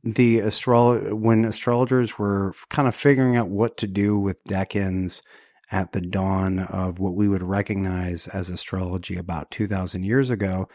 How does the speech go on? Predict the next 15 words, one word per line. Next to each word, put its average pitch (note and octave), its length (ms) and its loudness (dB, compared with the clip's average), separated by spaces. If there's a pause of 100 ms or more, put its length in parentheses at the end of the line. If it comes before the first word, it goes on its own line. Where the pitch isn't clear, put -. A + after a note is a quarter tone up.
(420)
the A2 100 2
decans C#3 500 4
were A2+ 160 2
at F#2 100 -2
least B2+ 440 2
two C3 160 0
thousand A2+ 340 4
years G#2+ 260 2
old C3 280 0
at F3 100 -2
that E3 220 -2
point. F#3 420 0 (720)
Um, G2+ 240 2
probably E3 540 8
older, C#3+ 360 4